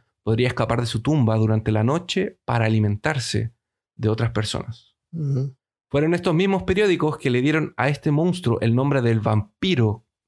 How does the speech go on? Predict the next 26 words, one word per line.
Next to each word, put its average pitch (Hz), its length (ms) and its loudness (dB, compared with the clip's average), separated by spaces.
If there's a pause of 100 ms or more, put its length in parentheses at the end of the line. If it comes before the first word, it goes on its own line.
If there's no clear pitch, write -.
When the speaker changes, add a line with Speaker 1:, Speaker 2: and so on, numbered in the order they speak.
(140)
Speaker 1:
de 110 120 0
Nueva 113 260 2
Inglaterra. 107 640 -2 (2750)
Este 160 180 -2
tipo 185 220 2
de 175 60 4
historia 165 340 0
se 143 120 -6
transformó 139 460 0
en 160 60 2
un 147 120 2
éxito 175 360 -2
sensacionalista 180 880 -2
alrededor 123 340 0
del 135 120 0
mundo. 107 480 2 (760)
Y 123 120 0
un 143 100 0
recorte 151 600 0
de 120 60 4
esta 117 220 -2
macabra 127 480 0
noticia, 127 580 0 (600)
con 107 140 -2
la 110 80 2
muerte 123 680 -2